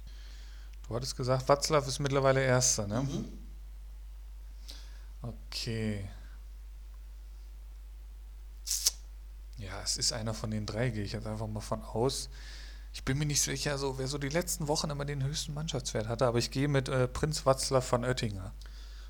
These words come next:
Speaker 2: Und auch das ist leider nicht korrekt. Es ist Wacker Hara,
Speaker 1: Wacker Hara?
Speaker 2: der am vierten Tabellenplatz weilt und mit achtundsechzig Komma zwei acht Millionen den höchsten Mannschaftswert hat.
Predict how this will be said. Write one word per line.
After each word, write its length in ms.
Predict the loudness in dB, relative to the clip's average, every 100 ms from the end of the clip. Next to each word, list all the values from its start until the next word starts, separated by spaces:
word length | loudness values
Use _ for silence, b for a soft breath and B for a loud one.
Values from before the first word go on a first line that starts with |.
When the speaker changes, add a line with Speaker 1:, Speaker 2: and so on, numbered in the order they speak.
| b
Speaker 2:
Und 140 | 4
auch 220 | 8 10
das 260 | 12 10 10
ist 160 | 8 12
leider 260 | 12 12
nicht 300 | 12 10 8
korrekt. 400 | 4 6 6 4
Es 140 | 4 4
ist 260 | 2 2
Wacker 360 | 2 4 4 6
Hara, 380 | 6 8 6 10
Speaker 1:
Wacker 480 | 12 12 12 12 12
Hara? 480 | 12 12 12 10 8
Speaker 2:
der 180 | 8
am 140 | 8 6
vierten 340 | 6 6 6
Tabellenplatz 640 | 6 6 6 6 4 4 6
weilt 300 | 6 6 4
und 220 | 2 2
mit 140 | 0 2
achtundsechzig 760 | 2 4 6 6 4 0 2
Komma 240 | 6 6
zwei 240 | 8 8 8
acht 220 | 8 4
Millionen 400 | 6 8 8 6
den 100 | 4
höchsten 280 | 2 2 2
Mannschaftswert 500 | 4 2 2 2 4
hat. 240 | 2 0